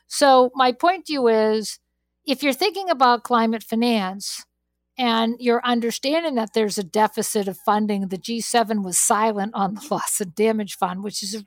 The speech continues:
really important fund and needs to get funded. And you ask yourself, "How are we gonna get money for that?"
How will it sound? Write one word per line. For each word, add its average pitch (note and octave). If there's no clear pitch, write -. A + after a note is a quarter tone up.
really D4+
important F#3+
fund F#3
and A3
needs C#4
to A3
get G3
funded. F#3+
And A#3+
you C4
ask E4
yourself, A3
"How C#4+
are E4
we F4+
gonna C#4
get A3+
money C4+
for G#3
that?" E3+